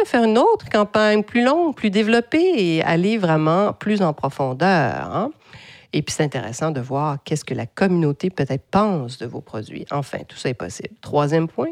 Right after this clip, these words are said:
proposer un partenariat sur plusieurs mois, à long terme avec cet influenceur-là. Pourquoi pas ? Et puis, bon, il y a plein de choses que vous pouvez faire. Vous pouvez les inviter dans votre entreprise, dans votre salon de coiffure, dans votre institut,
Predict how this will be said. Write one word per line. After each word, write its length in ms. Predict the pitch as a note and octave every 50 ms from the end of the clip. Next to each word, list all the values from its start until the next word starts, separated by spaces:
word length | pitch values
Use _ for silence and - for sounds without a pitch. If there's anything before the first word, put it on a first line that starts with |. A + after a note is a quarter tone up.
| D#4 -
proposer 420 | - - D#3 - - E3+ D#3+ E3 G3+
un 80 | G3
partenariat 680 | F#3 - - D#3+ - - - E3+ E3+ E3 E3+ F#3+ A#3 C#4
sur 200 | - - B3+ -
plusieurs 420 | - - A3+ A3+ B3 B3 A#3 A3+
mois, 400 | A3+ A#3 C4 D4+ F#4 G4 D#4 - _ _ - - - - - - - - -
à 140 | - F3 F#3+
long 180 | G#3 A#3 B3 B3
terme 560 | B3 - D4+ D4+ D#4 D4 B3+ G3+ E3+ D#3 D3
avec 240 | C#3 - D3 D3+ D3+
cet 200 | - E3 - D#3+
influenceur-là. 760 | D#3 - - D#3+ D3+ D3 D3 - E3 D#3+ E3 G3 G#3+ A#3 - - _ _
Pourquoi 440 | - - E4 - - - - G3 F3
pas ? 360 | - - - D#3+ D3 C#3+ D3+ D3 - -
Et 40 | D3+
puis, 140 | - - -
bon, 140 | D3 C#3+ C#3+
il 60 | C#3
y 20 |
a 60 | B2
plein 240 | - - - - D3
de 60 | C#3 -
choses 160 | - D#3 D#3
que 80 | - C#3+
vous 80 | C#3
pouvez 240 | C#3 - - F3+ G3
faire. 220 | - - A3+ A3+
Vous 100 | G#3+ F#3
pouvez 100 | - D#3
les 160 | C#3 C#3 C#3 C#3+
inviter 380 | C#3 C3+ C3+ - - - D#3
dans 100 | D3+ C#3+
votre 220 | C3 C3 - - C#3
entreprise, 920 | D3 - - F3+ F#3+ F#3 - - B3 A#3+ A3+ A3+ G#3+ G3+ F#3+ F#3 E3+ D3+
dans 320 | D#3 D3+ D3 D3 C#3+ C3+
votre 240 | C#3 C#3+ C3+ - D3
salon 460 | D3 - - - - F3+ E3+ E3+ D#3+
de 80 | E3 -
coiffure, 720 | - - G3+ G#3+ G#3 - - A#3 A#3+ A#3 A#3 G#3+ G3+ F#3+ F3
dans 140 | E3 E3 D#3+
votre 200 | D#3 D#3+ - E3
institut, 720 | E3 E3 - - - - G#3 G3 - - B3 B3+ A#3+